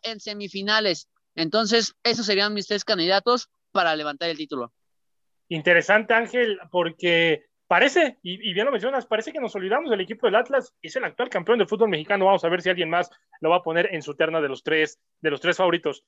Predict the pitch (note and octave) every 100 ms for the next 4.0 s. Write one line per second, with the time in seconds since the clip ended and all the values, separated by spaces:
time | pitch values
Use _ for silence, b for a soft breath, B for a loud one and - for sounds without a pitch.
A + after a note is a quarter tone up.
0 | _ F3+ F#3 G3 A3 B3 A#3+ A3 G3 F3+
1 | G#3 B3 A3 A3+ A#3 G#3+ G#3 B3 B3+ A#3+
2 | A#3+ A#3 - A#3+ A#3+ F#3 F#3+ G#3 F3+ F3+
3 | F#3 E3 D#3 D#3 D#3 C#3+ C#3 B2+ E3+